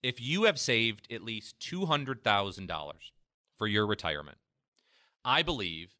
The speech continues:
there are ways that my team and I can show you how to save considerable sums of that money in taxes. It's all part of our free personalized retirement tax savings analysis. Again, to emphasize, free,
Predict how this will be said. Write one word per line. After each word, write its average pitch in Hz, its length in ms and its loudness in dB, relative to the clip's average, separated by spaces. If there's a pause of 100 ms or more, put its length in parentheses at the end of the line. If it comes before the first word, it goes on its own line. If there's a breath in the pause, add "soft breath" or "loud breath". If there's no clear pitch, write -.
there 113 260 2
are 120 140 6
ways 101 380 2
that 98 100 0
my 95 220 0
team 107 240 -2
and 101 80 0
I 98 100 0
can 95 160 -6
show 90 220 -2
you 87 180 -2
how 92 140 -2
to 92 80 -4
save 95 320 -6
considerable 135 580 -2
sums 110 300 -2
of 101 80 -2
that 98 160 0
money 98 220 0
in 87 100 -4
taxes. 98 680 -4 (600)
It's 127 220 -6
all 143 260 2
part 127 280 2
of 107 120 0
our 101 200 4
free 139 920 0
personalized 107 920 0
retirement 104 560 -2
tax 95 340 -6
savings 85 520 -8
analysis. 110 720 -2 (580)
Again, 98 360 0 (340)
to - 120 -10
emphasize, 104 580 0
free, 110 580 -6